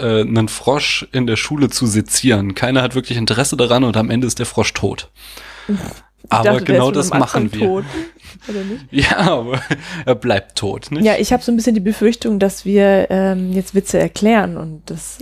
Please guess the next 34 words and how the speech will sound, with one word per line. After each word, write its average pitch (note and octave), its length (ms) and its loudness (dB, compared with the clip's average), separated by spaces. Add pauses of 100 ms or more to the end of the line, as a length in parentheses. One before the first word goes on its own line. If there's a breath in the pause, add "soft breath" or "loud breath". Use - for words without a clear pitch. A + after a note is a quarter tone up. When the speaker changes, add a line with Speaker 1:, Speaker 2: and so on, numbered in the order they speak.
Speaker 2:
ist - 240 -12
ja E3 240 -6 (480 loud breath)
Speaker 1:
Es C#3+ 200 -4
geht G3+ 220 -2
schon A#3 320 2 (260)
so C4 120 0
ein C4 160 0
bisschen G#3+ 280 -4
in G#3+ 140 -4
die A#3 80 -4
Richtung, F3+ 400 -6
ja. F#3+ 160 2
Speaker 2:
Ja. F3+ 160 -2
Speaker 1:
Also D#3 220 2
es D3+ 140 -2
ist - 320 -2
ja D#3 220 4
schon, F3+ 300 -2
also C#3+ 200 2
das C3+ 220 0
Thema C#3+ 280 0
des C#3+ 160 -4
Abends A#2+ 200 0
ist C3 140 0
ja, B2 100 2
gibt A2 320 -4
es - 200 -4
objektiven A#2 760 -2
Humor A#2+ 540 0
oder - 300 2
objektive E3+ 600 2
Gütekriterien A2+ 1000 -2
für - 260 -8
Humor? A#2+ 380 -2